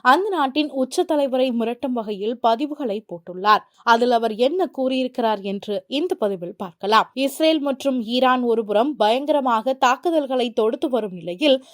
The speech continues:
அமெரிக்க அதிபர் ட்ரம்ப் தன்னுடைய சமூக வலைதள பக்கத்தில் ஒரு பதிவை போட்டுள்ளார். அதில் ஈரான் நிபந்தனையற்று சரணடைய வேண்டும் என்று கூறியுள்ள அவர், அந்த நாட்டின் உச்ச தலைவர் குறித்து மிரட்டும் வகையில்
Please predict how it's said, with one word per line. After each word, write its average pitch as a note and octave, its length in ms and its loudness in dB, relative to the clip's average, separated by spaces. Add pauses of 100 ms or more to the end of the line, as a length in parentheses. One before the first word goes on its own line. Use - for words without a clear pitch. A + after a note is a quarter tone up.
(140)
அமெரிக்க F4 500 4
அதிபர் C#4+ 500 2
ட்ரம்ப் B3+ 320 2
தன்னுடைய C4 500 2
சமூக D#4+ 480 0
வலைதள C#4+ 260 0
பக்கத்தில் B3 460 -4
ஒரு A#3 220 0
பதிவை B3+ 420 0
போட்டுள்ளார். F#3+ 540 -2 (160)
அதில் G#3 440 2 (140)
ஈரான் D4 600 4
நிபந்தனையற்று D4+ 880 2
சரணடைய B3 500 2
வேண்டும் G#3 300 -6
என்று G3 280 -8
கூறியுள்ள G3+ 480 -2
அவர், F3+ 360 -2 (200)
அந்த C4+ 260 2
நாட்டின் C4 440 -2
உச்ச B3 380 -4
தலைவர் D4 420 2
குறித்து B3+ 380 -2
மிரட்டும் D4 500 -2
வகையில் B3 500 -4